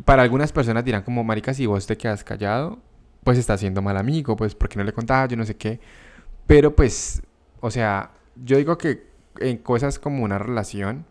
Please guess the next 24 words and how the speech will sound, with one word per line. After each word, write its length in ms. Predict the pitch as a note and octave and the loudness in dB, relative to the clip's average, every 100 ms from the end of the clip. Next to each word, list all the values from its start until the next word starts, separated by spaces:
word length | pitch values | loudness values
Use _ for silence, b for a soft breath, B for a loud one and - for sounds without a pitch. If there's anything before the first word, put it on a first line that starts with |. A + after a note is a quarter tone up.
| _ _ _ _ _ _ _ _ - | _ _ _ _ _ _ _ _ -8
que 100 | - | 0
es 80 | C3 | 2
algo 220 | A#2+ A#2 | 2 -2
como 260 | A#2+ C#3 C3 | -4 -6 -4
tan 560 | A2+ A2 G#2 G2 G#2+ B2+ _ | -2 0 -2 -4 -10 -16 _
personal, 520 | G#2+ G#2+ G2+ F#2+ G#2 | -4 -2 -4 -6 -6
tan 200 | - D#2 | -6 -4
privado, 600 | - G#2 G2 F#2+ G#2 C3 b b b b b - | -2 -2 -2 -2 -2 -6 b b b b b -10
eh, 1080 | A2+ A2 G#2+ G#2 G2+ G2+ G3+ G3+ A#2+ - A#3 _ _ _ _ _ _ _ _ _ _ | -6 -4 -2 -2 -2 -2 -4 -4 -8 -12 _ _ _ _ _ _ _ _ _ _ _
uno 240 | C#3+ C#3 | 0 2
no 160 | C#3+ C#3+ | 0 0
tendría 340 | C#3+ C3 C3 B2 | 0 0 0 -2
que 80 | |
opinar 500 | C3 B2 A#2+ B2+ C#3 - _ _ _ _ _ | -6 -4 -2 -2 -4 -12 _ _ _ _ _
a, 80 | - | -2
a 280 | A#2+ A2+ A#2 | 0 2 0
si 140 | - | 0
uno 460 | A#2 A2 A2 A2+ - _ _ _ _ _ _ _ | -2 0 0 -2 -6 _ _ _ _ _ _ _
sepa 380 | - C3 A#2 A#2+ | 4 4 6 2
las 160 | G2+ | 0
cosas. 380 | - A2 G2+ F#2+ | -2 -2 -2 -4
¿Por 220 | - A2 | 0 -2
qué? 120 | - C3+ | 0 0
Porque, 600 | F3 E3+ - C3 G#2 | 0 0 -2 -2 -2